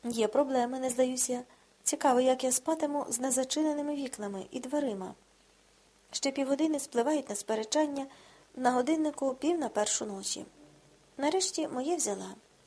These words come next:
До номера з'являється бригада майстрів з власником готелю на чолі.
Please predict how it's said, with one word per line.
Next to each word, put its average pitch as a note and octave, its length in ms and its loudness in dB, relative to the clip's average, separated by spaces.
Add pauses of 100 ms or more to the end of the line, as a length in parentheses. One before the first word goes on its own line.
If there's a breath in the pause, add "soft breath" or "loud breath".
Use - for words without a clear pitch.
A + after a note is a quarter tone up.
(380 loud breath)
До B3+ 80 0
номера D#4 300 2
з'являється C4 520 2
бригада A#3+ 360 2
майстрів B3 480 -2
з - 140 0
власником A#3+ 400 0
готелю C4+ 320 -4
на C4 100 -10
чолі. A3+ 380 -6